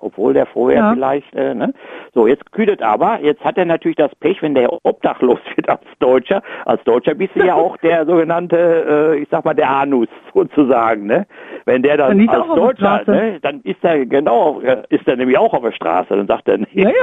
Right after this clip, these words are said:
Speaker 1: sagt er,
Speaker 2: genau. Also
Speaker 1: ne,
Speaker 2: der
Speaker 1: ich
Speaker 2: ist ja
Speaker 1: möchte ja kein
Speaker 2: Deutscher
Speaker 1: Deutscher
Speaker 2: dann, ne? Dann
Speaker 1: werden.
Speaker 2: muss er auch auf der
Speaker 1: Weißt du?
Speaker 2: Straße
Speaker 1: Dann
Speaker 2: leben.
Speaker 1: muss aus seinem
Speaker 2: Kann nicht mehr ins
Speaker 1: Fünf-Sterne-Hotel, muss er
Speaker 2: Hotel.
Speaker 1: raus, ne? Das ist auch scheiße, ne?
Speaker 2: Ja.
Speaker 1: Also deswegen, also ich sag mal, die Leute sollen sich das mal überlegen, ob sie die deutsche Staat-, äh,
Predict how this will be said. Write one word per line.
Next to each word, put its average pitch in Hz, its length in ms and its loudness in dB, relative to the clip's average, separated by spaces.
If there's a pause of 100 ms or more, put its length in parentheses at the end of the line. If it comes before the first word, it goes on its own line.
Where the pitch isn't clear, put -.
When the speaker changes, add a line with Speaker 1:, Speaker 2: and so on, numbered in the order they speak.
Speaker 1:
sagt 202 140 -2
er, - 80 0
Speaker 2:
genau. 349 340 0
Also 226 220 0
Speaker 1:
ne, 208 80 2
Speaker 2:
der 185 120 2
Speaker 1:
ich - 40 2
Speaker 2:
ist - 60 -8
ja 269 80 0
Speaker 1:
möchte 359 140 0
ja 523 60 2
kein - 200 -2
Speaker 2:
Deutscher - 180 0
Speaker 1:
Deutscher - 0 -
Speaker 2:
dann, 165 140 0
ne? 202 60 0
Dann 190 40 2
Speaker 1:
werden. - 80 0
Speaker 2:
muss 208 120 -2
er 285 80 2
auch 370 40 -2
auf 370 60 2
der 285 60 0
Speaker 1:
Weißt 226 80 -6
du? 190 40 -4
Speaker 2:
Straße 208 240 -2
Speaker 1:
Dann 185 100 -2
Speaker 2:
leben. 185 220 2
Speaker 1:
muss 185 140 0
aus 151 120 -2
seinem 151 180 -4
Speaker 2:
Kann 170 120 0
nicht 202 100 -4
mehr 254 140 2
ins 381 60 4
Speaker 1:
Fünf-Sterne-Hotel, 214 360 2
muss 196 120 2
er 196 80 2
Speaker 2:
Hotel. 190 100 2
Speaker 1:
raus, 196 280 0 (240)
ne? 117 200 -4
Das 117 140 -4
ist 175 120 -4
auch 196 200 0
scheiße, 90 400 -10
ne? 95 180 -6
Speaker 2:
Ja. 226 180 -2 (380)
Speaker 1:
Also 110 220 -4
deswegen, 156 400 0
also 113 540 2
ich 139 220 -4
sag 147 140 0
mal, 139 160 0
die - 340 -6
Leute 123 360 2
sollen 147 240 0
sich 156 100 -6
das 151 160 -2
mal 139 80 -4
überlegen, 123 320 -2
ob 151 100 -8
sie 156 80 -8
die 113 140 -10
deutsche 107 300 -2
Staat-, 156 240 -4
äh, 123 140 -4